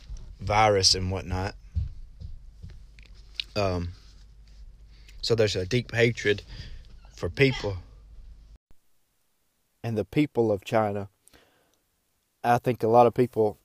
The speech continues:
as far as the nation of China, a lot of people take it overboard by saying they hate the people of China.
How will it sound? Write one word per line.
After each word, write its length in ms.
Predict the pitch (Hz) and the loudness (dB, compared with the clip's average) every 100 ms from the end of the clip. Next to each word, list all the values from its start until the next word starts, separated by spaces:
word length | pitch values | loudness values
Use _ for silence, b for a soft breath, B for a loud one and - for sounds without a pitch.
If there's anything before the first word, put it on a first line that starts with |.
| _ _ _ - | _ _ _ -8
as 100 | 120 | -6
far 280 | - 123 123 | 6 8 8
as 140 | 104 | 6
the 80 | 104 | -2
nation 440 | 104 131 143 117 104 | 2 4 4 -2 -8
of 100 | - | -4
China, 460 | 110 110 110 104 _ _ _ _ _ _ _ _ _ _ _ _ _ _ - - | -2 0 -2 -6 _ _ _ _ _ _ _ _ _ _ _ _ _ _ -20 0
a 60 | |
lot 140 | 123 120 | 2 4
of 80 | |
people 240 | 135 127 117 | 2 -2 0
take 260 | 131 113 | 2 2
it 80 | 110 | 6
overboard 680 | 127 123 104 117 120 120 117 b b b b b b 113 | 6 6 4 6 8 6 4 b b b b b b 0
by 100 | 113 | 0
saying 420 | - 123 117 107 | 6 8 8 6
they 120 | 110 | 2
hate 240 | 123 120 | 4 2
the 80 | 98 | -2
people 400 | - 135 - 117 | -2 -2 0 -2
of 100 | 104 | -2
China. 460 | - 117 113 101 | 0 0 0 -2